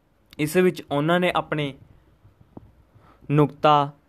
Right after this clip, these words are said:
ਚੀਨ ਨੂੰ ਕਿਸੇ ਘ੍ਰਿਣਿਤ ਪਦ ਨਾਲ ਨਹੀਂ, ਪਰ ਮਾਣ ਵਾਲੇ ਜੋਹਰੀ ਪਦ ਨਾਲ ਯਾਦ ਕੀਤਾ ਹੈ। ਆਪ ਲਿਖਦੇ ਹਨ, "ਸ਼ੋ ਦਰਿਆਵੇ ਖੇਡ ਦੰਡੀ ਨੂੰ ਗਿ-, ਗਿਟੜੀਆਂ ਲੱਭ ਪਈਆਂ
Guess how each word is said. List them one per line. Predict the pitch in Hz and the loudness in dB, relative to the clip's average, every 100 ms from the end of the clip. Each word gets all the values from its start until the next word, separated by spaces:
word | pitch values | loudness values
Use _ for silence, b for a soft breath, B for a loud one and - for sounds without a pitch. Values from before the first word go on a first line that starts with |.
| _ | _
ਚੀਨ | - 151 156 | -2 2 2
ਨੂੰ | 165 151 143 139 139 | 2 2 0 -4 -8
ਕਿਸੇ | 143 - 156 143 - | -8 0 2 2 -2
ਘ੍ਰਿਣਿਤ | 151 160 156 156 | -4 -2 -2 0
ਪਦ | 175 160 147 139 | -2 0 -2 0
ਨਾਲ | 143 143 139 | 0 0 0
ਨਹੀਂ, | 135 139 151 156 156 - | 0 -2 -2 -4 -8 -2
ਪਰ | 135 | 0
ਮਾਣ | 131 127 131 147 | 0 0 0 0
ਵਾਲੇ | 151 131 123 123 - | 0 0 0 -2 -6
ਜੋਹਰੀ | 131 131 147 165 | -4 0 2 0
ਪਦ | 165 143 131 | -2 -2 -2
ਨਾਲ | 131 127 120 | -2 -2 -2
ਯਾਦ | 117 135 131 | 0 0 0
ਕੀਤਾ | - - 117 | -8 -8 -8
ਹੈ। | 110 98 _ _ _ - | -8 -12 _ _ _ -2
ਆਪ | 135 147 | 0 0
ਲਿਖਦੇ | 147 135 135 117 | -2 -4 -4 -6
ਹਨ, | 110 95 _ _ _ _ _ _ _ _ _ _ _ _ _ | -8 -14 _ _ _ _ _ _ _ _ _ _ _ _ _
"ਸ਼ੋ | - 151 175 | -2 0 2
ਦਰਿਆਵੇ | 170 160 160 151 143 147 143 127 _ _ _ | 2 2 4 2 2 2 0 -4 _ _ _
ਖੇਡ | - 151 147 | -4 -2 -2
ਦੰਡੀ | 135 135 131 135 131 123 | -2 -4 -2 -2 -2 -4
ਨੂੰ | 131 139 135 - 123 | -4 -4 -6 -12 -8
ਗਿ-, | 127 131 _ _ _ _ _ - 123 | -6 -6 _ _ _ _ _ -12 -6
ਗਿਟੜੀਆਂ | 131 156 160 165 165 | -4 -2 -2 0 0
ਲੱਭ | 139 139 | 0 -2
ਪਈਆਂ | 143 131 123 120 123 | -2 -4 -4 -2 -4